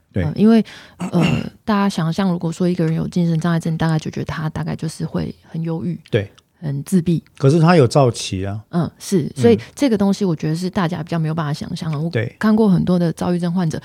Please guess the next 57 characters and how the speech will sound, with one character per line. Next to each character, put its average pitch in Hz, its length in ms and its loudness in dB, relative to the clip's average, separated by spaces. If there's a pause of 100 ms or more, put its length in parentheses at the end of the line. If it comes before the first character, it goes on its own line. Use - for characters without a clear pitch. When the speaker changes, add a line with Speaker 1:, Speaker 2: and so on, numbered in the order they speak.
(280)
Speaker 2:
其 - 160 0
实 214 160 0
他 202 180 2
们 220 140 6
真 208 180 4
的 190 80 6
是 202 160 -2
一 185 40 2
个 170 100 -2
散 185 260 0
播 170 160 0
欢 170 320 -2
乐、 175 140 0
散 175 240 2
播 156 160 -2
爱 160 100 -2
的 147 100 -2
天 165 340 2
使。 - 340 -10 (180)
Speaker 1:
对， 104 220 -2 (220)
但 151 120 6
是 143 160 8
把 104 380 2 (160)
黑 135 220 6
暗 131 120 4
的 113 80 2
部 117 200 0
分 110 180 -2
都 107 140 -2
留 98 180 -4
给 101 120 -4
了 - 140 -10
自 110 220 -6
己。 - 240 -12 (120)
Speaker 2:
嗯。 160 160 -2
嗯， 165 60 -6
是， 170 200 -4
就 208 100 2
是 208 80 2
在 220 180 4 (160)
他 226 140 2
们 196 240 4
另 196 140 6
外 190 120 4
一 160 60 2
个 147 80 -6
没 147 140 2
有 170 80 2
看 175 200 -2
到 160 140 0
的 139 140 -4
时 - 120 -10
候， - 160 -8
他 175 120 -2
们 165 100 -2
可 165 80 -4
能 110 160 -4